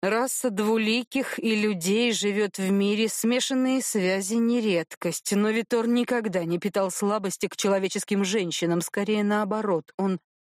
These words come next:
ненавидел людей за их мелочность и двуличие. Потому собственная тяга к простой человеческой шлюхе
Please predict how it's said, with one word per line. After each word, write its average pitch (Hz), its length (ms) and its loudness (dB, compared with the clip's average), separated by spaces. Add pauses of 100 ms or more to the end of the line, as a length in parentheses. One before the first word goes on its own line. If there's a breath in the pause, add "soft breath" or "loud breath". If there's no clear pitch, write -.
(200)
ненавидел 202 920 2
людей 175 600 0
за 175 180 0
их 175 220 -4
мелочность 170 880 0
и 202 80 0
двуличие. 160 800 -2 (1040)
Потому 226 640 0
собственная 202 1120 0
тяга 220 440 0
к - 120 -16
простой 190 560 0
человеческой 190 760 0
шлюхе 202 760 -2